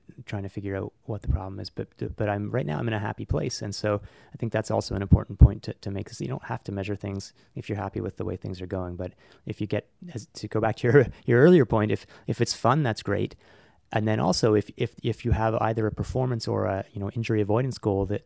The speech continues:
that isn't going the way you want it to, then you really, then you wanna start digging into some of that data. But if, uh, if, if things are going well, there's, there's an argument for, for not, uh, not monkeying with it too much. I think the takeaway is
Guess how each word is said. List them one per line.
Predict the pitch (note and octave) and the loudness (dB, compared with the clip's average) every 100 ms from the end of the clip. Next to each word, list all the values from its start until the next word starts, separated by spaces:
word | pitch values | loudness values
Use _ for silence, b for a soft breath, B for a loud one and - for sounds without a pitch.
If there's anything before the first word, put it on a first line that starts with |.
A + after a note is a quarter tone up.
| _ | _
that | - - | -8 -2
isn't | C#3+ B2+ | -2 2
going | A2 G#2+ G2+ | 2 2 2
the | |
way | F#2+ | 0
you | F#2 | 0
want | F2+ F2+ | -2 -4
it | - | -6
to, | G2 B B B | -8 B B B
then | - G2+ | 0 0
you | F#2+ | 2
really, | F#2+ F#2+ G#2 | 0 0 -2
then | G#2+ G2 | -4 -4
you | F#2+ | -4
wanna | F#2+ F#2 | -4 -4
start | G2+ G2 | -6 -4
digging | G2 F#2+ | -4 -4
into | F#2 | -6
some | - F#2+ | -4 -4
of | |
that | F2+ F2+ | -4 -2
data. | G2 F#2 E2+ | -2 -2 -4
But | G2 | -4
if, | F#2 - | -4 -2
uh, | F#2+ F#2 B B B B | -4 -4 B B B B
if, | - G#2 - | -8 -8 -8
if | - | -14
things | - A#2+ A2 | -4 -4 -2
are | |
going | G#2+ G#2 | 0 0
well, | G#2+ G2 | 0 -2
there's, | F#2+ - | -2 -2
there's | G2+ F#2+ | -4 -2
an | G2 | 0
argument | F#2 F#2 F2+ - | -2 -2 -6 -6
for, | G2 F#2 | -6 -6
for | - F#2+ | -6 -8
not, | F#2 F2+ F2+ - | -6 -8 -10 -12
uh, | F#2 F#2 b b | -10 -10 b b
not | G#2 G2 | -4 -4
monkeying | F#2+ F#2 F#2+ | -4 -4 -4
with | F2+ - | -4 -8
it | - | -10
too | F#2+ | -10
much. | F2+ F#2 - - | -10 -12 -16 -4
I | G#2 | -2
think | G#2+ A2+ | -2 -2
the | |
takeaway | - A#2 A2 G2 | 2 2 4 4
is | F#2+ | 0